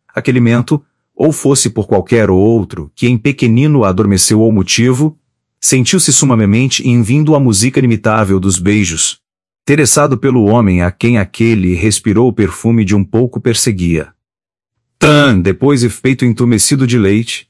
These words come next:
aquele de encará-lo por meia hora, pergun que foi penetrado pela tepidez,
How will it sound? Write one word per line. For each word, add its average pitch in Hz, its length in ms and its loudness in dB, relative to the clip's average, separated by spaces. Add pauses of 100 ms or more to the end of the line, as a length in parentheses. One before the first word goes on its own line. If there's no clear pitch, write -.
(200)
aquele 120 420 -2
de 120 140 0
encará-lo 117 560 0
por 95 180 -2
meia 110 240 2
hora, 92 360 0 (400)
pergun 104 280 0
que 127 140 -2
foi 131 260 0
penetrado 95 680 -2
pela 90 200 -2
tepidez, 95 440 -4